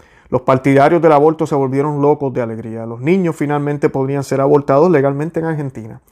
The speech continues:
La multitud de verde era una masa retorcida de celebración que se enroscaba y desenrollaba. Era como C S Lewis, el autor, describió en su obra La Dama del Green Kirtle, "tan verde como el veneno,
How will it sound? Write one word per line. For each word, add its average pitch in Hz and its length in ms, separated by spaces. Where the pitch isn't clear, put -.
La 131 100
multitud 147 440
de 165 100
verde 143 420
era 139 200
una 143 260
masa 139 460
retorcida 147 720
de 135 80
celebración 131 800
que 139 140
se 143 140
enroscaba 139 960
y 151 140
desenrollaba. 127 1000
Era 156 260
como 151 280
C 151 260
S 151 180
Lewis, 156 440
el 127 120
autor, 127 420
describió 135 720
en 135 200
su 131 320
obra 135 260
La 127 140
Dama 135 300
del 127 180
Green 135 280
Kirtle, 156 480
"tan 120 220
verde 143 280
como 131 180
el 127 60
veneno, 127 440